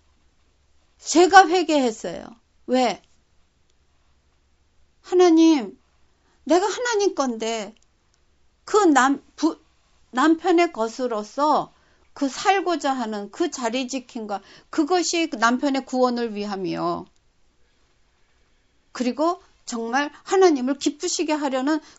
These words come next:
그러한 마음이 있었지만 결국 하나님이,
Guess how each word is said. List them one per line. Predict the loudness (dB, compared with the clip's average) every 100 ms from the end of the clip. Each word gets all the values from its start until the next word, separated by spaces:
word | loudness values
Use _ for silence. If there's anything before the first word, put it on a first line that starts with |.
| -2
그러한 | 2 2 0 0 0 0 _ _ _
마음이 | 0 6 6 6 2
있었지만 | 0 -4 -6 -8 -8 -10 -6
결국 | -2 0 -2 -6 -12 -20
하나님이, | -12 -4 2 2 4 2 4 2 0